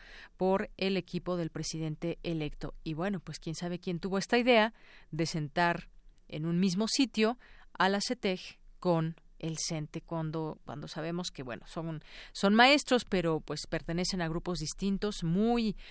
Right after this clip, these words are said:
con mucho encono, que, que, y sabemos también,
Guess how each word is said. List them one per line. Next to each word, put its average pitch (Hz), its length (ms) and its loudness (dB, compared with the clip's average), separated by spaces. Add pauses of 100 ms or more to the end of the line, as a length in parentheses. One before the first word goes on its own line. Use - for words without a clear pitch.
(160)
con 180 160 2
mucho 220 380 2
encono, 190 560 2 (160)
que, 151 380 -8
que, 160 100 -10
y 147 320 -8
sabemos 175 720 -2 (300)
también, 160 560 -2